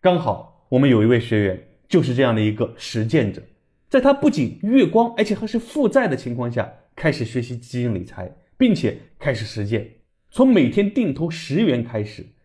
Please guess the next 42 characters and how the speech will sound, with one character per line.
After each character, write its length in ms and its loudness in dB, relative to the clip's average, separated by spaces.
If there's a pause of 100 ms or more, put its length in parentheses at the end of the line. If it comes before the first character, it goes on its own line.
一 120 2
直 140 0
到 120 4
现 280 -2
在 380 -4 (100)
一 160 2
年 160 2
多 120 -2
的 60 -2
时 240 -10
间， 260 -6 (200)
赚 180 0
到 140 4
了 360 -6
八 200 -2
千 340 -4
八 180 0
百 280 -6 (140)
六 140 -2
十 80 -12
七 240 -8
元 160 -4
的 260 -10 (120)
理 160 -4
财 160 -10
结 160 -8
果， 180 -16 (420)
收 200 4
益 80 6
率 340 0
更 160 2
是 120 -4
达 160 -4
到 100 2
了 180 -2 (180)
百 180 2
分 100 0
之 60 4
五 120 2
十 120 -8
八 160 0
点 120 -4